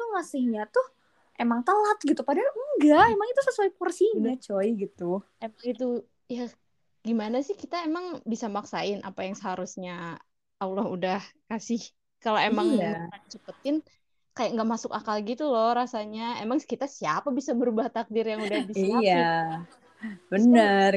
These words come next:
Speaker 1: gitu. Lu siapa
Speaker 2: kalau
Speaker 1: sih?
Speaker 2: <laughs> Bener. Kalau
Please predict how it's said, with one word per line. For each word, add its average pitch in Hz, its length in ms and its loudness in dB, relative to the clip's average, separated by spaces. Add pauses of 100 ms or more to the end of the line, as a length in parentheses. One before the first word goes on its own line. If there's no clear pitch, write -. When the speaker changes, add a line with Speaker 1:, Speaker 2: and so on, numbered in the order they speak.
Speaker 1:
gitu. 175 280 0 (720)
Lu 330 140 6
siapa 359 300 8
Speaker 2:
kalau 403 100 2
Speaker 1:
sih? 359 140 8 (800)
Speaker 2:
<laughs> 311 680 0
Bener. 202 200 -2 (760)
Kalau 233 200 0